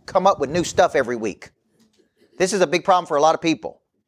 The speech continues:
I saw Covey do the Seven Habits of Highly Effective People in nineteen, I don't know, ninety-six.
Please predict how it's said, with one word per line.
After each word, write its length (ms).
I 120
saw 200
Covey 300
do 240
the 80
Seven 260
Habits 260
of 60
Highly 220
Effective 400
People 320
in 160
nineteen, 640
I 120
don't 120
know, 140
ninety-six. 760